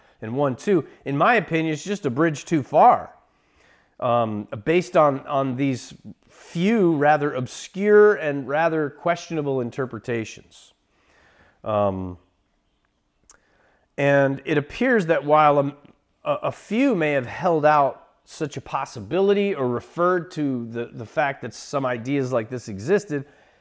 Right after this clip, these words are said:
I can't see that it was ever taught widely as scriptural doctrine.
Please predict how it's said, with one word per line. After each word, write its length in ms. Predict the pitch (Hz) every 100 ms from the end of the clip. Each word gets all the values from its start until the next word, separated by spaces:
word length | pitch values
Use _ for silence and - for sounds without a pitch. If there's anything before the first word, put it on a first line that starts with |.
| _ _ _ _ _
I 160 | - 247
can't 320 | - 208 170
see 180 | - 185
that 120 | 160
it 80 | 156
was 220 | 131 120 -
ever 360 | 170 202 143
taught 460 | 107 - 160 139 120
widely 560 | 110 139 160 135 120
as 180 | 113 107
scriptural 680 | - - 147 135 - 117 101
doctrine. 600 | 87 98 113 120 - 85